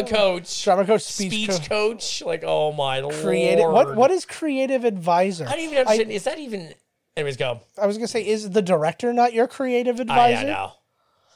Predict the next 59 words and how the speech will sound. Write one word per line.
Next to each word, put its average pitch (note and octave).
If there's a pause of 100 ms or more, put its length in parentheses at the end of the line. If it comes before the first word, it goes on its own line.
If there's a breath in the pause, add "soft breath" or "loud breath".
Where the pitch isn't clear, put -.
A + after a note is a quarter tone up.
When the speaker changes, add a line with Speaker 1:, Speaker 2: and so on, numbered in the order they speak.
(120)
Speaker 2:
Maybe F#3
they're F3
asking, D#3+ (200)
calling D3+
Mattel, C#3+
"Would C#3+
Superman B3
do C4
this? C#4
Speaker 1:
Re-recording A3+
was G3
done F#3+
Speaker 2:
Does G#3
Speaker 1:
by G#3
Speaker 2:
his F#3
Speaker 1:
Glenn G3
Speaker 2:
left G3+
arm B3+
move C4
too, D#4
or D4
is G3
it G3
just G#3+
his E3
right F#3+
arm?" C3
Speaker 1:
<laughs> -
A A3
re-recording G#3+
was G3+
done G3
by F#3+
Glenn F3
Glenn. E3 (300 soft breath)
Only G#3
a G3+
guy G#3
Speaker 2:
Oh, -
Speaker 1:
with, G3+
Speaker 2:
my A#2
Speaker 1:
only G#3+
a G3
guy G#3
with G3+
Speaker 2:
lord. -
Speaker 1:
the F3+
same F#3
name F3
twice -
Speaker 2:
Hey, G#3+
this G#3+
Speaker 1:
can G3+
Speaker 2:
one -
Speaker 1:
do E3
Speaker 2:
is F3+
Speaker 1:
something. F3
Speaker 2:
Steve F#3+
Winwood. F#3+